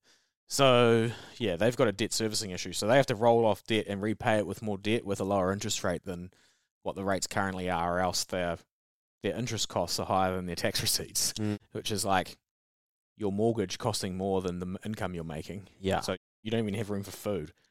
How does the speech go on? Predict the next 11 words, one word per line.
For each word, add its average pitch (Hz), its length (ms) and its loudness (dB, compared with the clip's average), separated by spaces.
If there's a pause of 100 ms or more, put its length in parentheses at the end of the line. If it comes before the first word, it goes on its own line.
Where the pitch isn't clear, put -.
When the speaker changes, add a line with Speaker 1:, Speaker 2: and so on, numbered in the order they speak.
(260)
Speaker 1:
Like, - 140 -6
they 104 80 0
don't 104 100 4
have 98 100 -2
room 101 140 -2
for 95 100 -8
employees. 92 640 -2
Like, 98 200 -6
this 131 120 0
is 110 120 -2
bad. - 400 -2